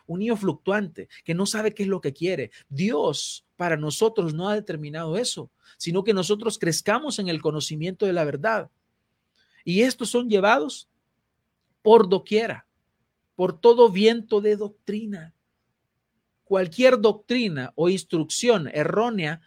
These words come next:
la toman, la creen, porque no están fundamentados en el conocimiento verdadero, por estratagema de hombres que para engañar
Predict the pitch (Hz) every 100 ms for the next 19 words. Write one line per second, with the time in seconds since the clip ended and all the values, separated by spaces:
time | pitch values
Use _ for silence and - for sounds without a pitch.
0 | _ 180 175 165 208 233 214 190 202 175
1 | 170 - 226 202 123 _ _ _ _ _
2 | _ _ _ _ _ _ _ _ _ -
3 | 147 151 156 180 208 220 214 214 185 139
4 | 123 214 247 175 147 139 135 131 - 127
5 | 139 143 135 123 123 180 170 _ _ _
6 | _ _ _ _ _ _ _ - 160 160
7 | 165 156 143 143 165 170 180 160 170 214
8 | 156 113 - _ _ _ _ _ _ _
9 | _ _ - 135 147 139 131 123 123 139
10 | 170 220 262